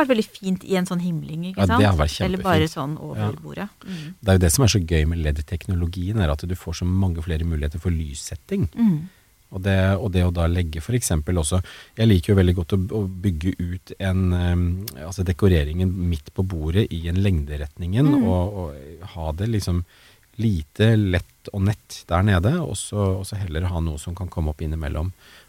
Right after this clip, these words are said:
Speaker 2: Og da kan man jo legge ut lyslenker, og man kan pakke inn med mose,
Speaker 1: Mm.
Speaker 2: man kan legge ut svibler, altså det er, det er bare fantasien som setter
Speaker 1: Absolutt.
Speaker 2: grenser.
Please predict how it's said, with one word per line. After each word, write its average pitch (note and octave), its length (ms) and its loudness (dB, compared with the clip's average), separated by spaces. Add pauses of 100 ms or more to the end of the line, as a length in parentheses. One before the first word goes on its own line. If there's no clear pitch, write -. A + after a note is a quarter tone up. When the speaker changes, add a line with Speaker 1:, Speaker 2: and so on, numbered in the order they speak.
Speaker 2:
Og G2 80 -2
da A2 40 4
kan A2 140 4
man E2+ 100 6
jo E2+ 60 2
legge E2+ 300 -2
ut - 100 -6
lyslenker, D2+ 640 -4
og C#2+ 80 -4
man D2 80 -8
kan - 100 -12
pakke - 240 -18
inn D2 80 -14
med C#2 140 -10
mose, F#2+ 480 -2
Speaker 1:
Mm. F#2+ 100 6
Speaker 2:
man F#2 140 4
kan F2 140 0
legge D#2+ 140 0
ut D2+ 60 -6
svibler, D#2+ 640 -4
altså - 180 -12
det - 100 -16
er, A2 140 -14
det - 840 -18
er A#2 60 0
bare A#2 100 6
fantasien D2+ 460 0
som F2 100 -8
setter D#2+ 200 -8
Speaker 1:
Absolutt. D#2 380 -2
Speaker 2:
grenser. - 20 -12